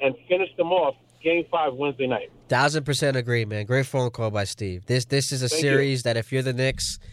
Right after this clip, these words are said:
Speaker 2: and you have legitimate aspirations of, of advancing far in the playoffs, knock 'em out. It, this, the, the Cavs right now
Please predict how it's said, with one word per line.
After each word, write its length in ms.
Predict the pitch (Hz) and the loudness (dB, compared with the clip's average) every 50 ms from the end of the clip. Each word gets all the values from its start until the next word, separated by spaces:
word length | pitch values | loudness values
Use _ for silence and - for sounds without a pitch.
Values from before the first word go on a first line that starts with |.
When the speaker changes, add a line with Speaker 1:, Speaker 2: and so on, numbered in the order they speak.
| - - - - - - - - | -16 -16 -14 -16 -16 -18 -12 -4
Speaker 2:
and 260 | - 120 117 117 117 120 | 0 2 2 2 2 2
you 140 | 131 135 | 2 2
have 500 | 123 123 131 127 123 127 123 117 110 - | 4 6 6 6 6 6 4 2 0 -2
legitimate 580 | 117 117 113 107 104 117 139 139 139 135 131 123 | -4 -2 -2 0 2 2 4 4 4 2 2 2
aspirations 920 | 123 123 120 117 - - 123 117 117 117 117 113 - - 120 117 113 - | 2 2 2 0 -2 -2 -2 -2 0 -2 -2 -4 -4 -4 -4 -4 -6 -6
of, 480 | - - 113 107 101 101 92 95 - - _ - - - - - - - - - - - | -6 -4 -2 0 0 -2 -4 -6 -14 -14 _ -8 -8 -8 -8 -16 -20 -20 -20 -20 -8 -2
of 200 | 120 113 107 110 | -2 -2 0 0
advancing 680 | 110 95 92 95 123 127 127 127 - - 135 123 117 | -2 -4 0 0 2 2 2 0 0 -2 -4 -4 -4
far 380 | 110 - - - 123 120 123 123 | -6 -10 -2 0 2 2 2 2
in 60 | 120 | 0
the 60 | 113 | -2
playoffs, 840 | - - 127 123 123 120 113 107 101 98 98 101 - - - - - - - | -6 -2 -2 0 0 0 0 -2 -4 -6 -6 -6 -6 -6 -6 -8 -12 -18 -20
knock 440 | - 98 120 131 143 151 151 151 - | -14 -10 -2 4 6 6 6 6 4
'em 160 | 143 120 113 | 2 0 2
out. 260 | 107 95 92 85 - - _ _ _ - | 0 -2 -2 -6 -10 -14 _ _ _ -2
It, 280 | 127 123 123 120 98 | 0 0 0 0 0
this, 220 | 117 143 147 131 - | 0 0 0 0 -2
the, 240 | - - 143 139 | -2 0 0 0
the 160 | 131 - 135 120 | 0 0 -4 -4
Cavs 400 | - - 160 160 165 165 151 151 | 0 0 2 2 4 2 2 2
right 220 | 151 147 143 120 | 2 2 2 0
now 400 | 123 131 127 123 120 117 113 110 | 0 -2 0 0 0 0 -2 -4